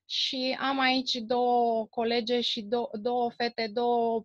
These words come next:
colege și două prietene în același timp, care și-au scris, uh, câte un bilețel, dar au mai fost și alți copii, m, care au, uh, scris astfel de bilețele. Uh, apoi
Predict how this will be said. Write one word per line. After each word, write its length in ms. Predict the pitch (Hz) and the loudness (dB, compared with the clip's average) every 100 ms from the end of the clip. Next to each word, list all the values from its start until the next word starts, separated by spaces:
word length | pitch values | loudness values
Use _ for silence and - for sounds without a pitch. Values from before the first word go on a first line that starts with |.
| _ | _
colege 400 | 240 233 233 233 | -4 -2 0 -2
și 140 | 226 | -4
două 340 | 202 254 262 240 | -2 2 4 2
prietene 500 | 233 247 254 233 220 | 0 0 2 0 0
în 80 | 208 | -2
același 600 | 208 233 226 220 - - | -4 -2 0 0 -2 -4
timp, 420 | 196 190 240 294 | -4 -2 -2 -2
care 280 | 262 247 247 | -2 0 0
și-au 260 | 240 233 | -2 -4
scris, 480 | 233 - - 277 240 - - _ _ _ _ _ _ _ | -6 -10 -4 -2 -4 -8 -20 _ _ _ _ _ _ _
uh, 400 | - 220 220 208 202 | -10 -8 -6 -6 -6
câte 260 | - 254 254 | -4 0 2
un 280 | 240 247 247 | 4 2 2
bilețel, 760 | 254 247 226 - 208 190 214 262 | 2 2 2 0 -2 0 0 0
dar 300 | 247 262 269 | 2 4 4
au 120 | 285 | 4
mai 140 | 294 | 2
fost 220 | 285 302 - | 0 0 2
și 100 | 262 | 2
alți 240 | 247 - | 2 -2
copii, 500 | 214 - 233 220 - _ | -8 -6 -6 -6 -10 _
m, 220 | 208 202 | -12 -10
care 260 | 208 214 214 | -4 0 2
au, 200 | 214 202 | 0 -2
uh, 400 | 196 196 190 - | -4 -4 -6 -8
scris 340 | 226 - 233 220 | -12 -8 -6 -4
astfel 300 | 220 240 220 | -4 -4 -4
de 100 | 214 | -4
bilețele. 1000 | 190 220 240 240 - 208 190 190 233 339 _ _ _ _ _ _ _ | -2 0 0 0 -4 -2 0 0 -2 -4 _ _ _ _ _ _ _
Uh, 520 | - 233 233 233 226 220 226 - - _ _ - _ _ _ _ _ _ _ _ _ - | -8 -6 -4 -4 -4 -6 -10 -16 -20 _ _ -20 _ _ _ _ _ _ _ _ _ 0
apoi 720 | 285 294 - 330 339 311 262 | 2 2 2 6 6 6 2